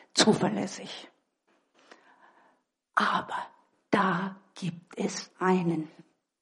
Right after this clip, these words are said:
den gütigen, allmächtigen, ewig treuen Gott.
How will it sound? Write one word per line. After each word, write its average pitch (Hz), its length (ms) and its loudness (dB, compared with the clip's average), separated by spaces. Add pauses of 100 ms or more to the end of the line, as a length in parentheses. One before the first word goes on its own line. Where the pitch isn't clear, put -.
(760)
den 190 340 -2
gütigen, 208 880 2 (340)
allmächtigen, 180 1400 2 (340)
ewig 208 920 6
treuen 170 840 -2
Gott. - 460 -10